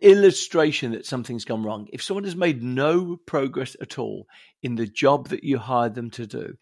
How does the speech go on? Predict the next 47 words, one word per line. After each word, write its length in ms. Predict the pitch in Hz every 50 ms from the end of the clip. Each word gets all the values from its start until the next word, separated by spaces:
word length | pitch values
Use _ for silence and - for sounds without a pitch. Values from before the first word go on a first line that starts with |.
| _ - _ _ _
then 200 | - 127 127 123
you've 160 | 120 123 113 -
configured 540 | - 127 113 - - - 135 107 113 104
work 360 | 98 107 107 107 110 110 - 117
wrong. 200 | 117 101 101 - _
And 120 | 147 135 135
so 120 | 165 165
that 200 | 180 214 170 -
was, 200 | 165 147 110 - - - - - - - _
you 80 | 127
know, 80 | 117 101 - _ _ _
simultaneous. 760 | - - 220 226 214 - - 147 123 117 117 113 110 104 - -
We 140 | 143 156
were 200 | 156 151 143 127
hav-, 180 | 120 113 101 - -
having 340 | - 113 127 113 113 110 104
a 60 | 101
situation 520 | - - - - - 123 113 104 - 85 92
where 100 | 90 -
people 280 | - 135 - - 113
were 60 | 104
really 320 | 95 120 156 175 170 160 143
burnt 360 | - 143 131 139 135 131 -
out, 380 | - 127 127 127 127 127 123 -
people 240 | - 127 120 131 127
were 120 | 127 139
overwhelmed 560 | 156 170 147 147 147 135 139 135 135 127 107
and 80 | 123 127
exhausted. 640 | 120 104 - 127 127 127 117 - - 123 120 - _ _ _ _ _ _ _ - _ _ _ -
And 80 | 147
so 220 | - 208 175 165 135 - _ _ _ _ _
the 80 | - 147
goal 220 | 127 190 196 190
was, 260 | 156 127 120 127 127 190
right, 260 | 208 185 170 127 127
okay, 240 | - 131 113 107 - _ _ _ -
can 400 | - - 151 170 180 190 185 185
we 180 | 190 180 170
halve 400 | 147 - 151 139 131 127 120 - -
the 80 | 135 123
amount 240 | 123 123 120 -
of 80 | - -
time 260 | - 123 120 113 110
we 60 | 107
spend 260 | 107 - - 120 110 104
in 100 | 101 101
meetings? 460 | 101 98 101 - 101 104 - -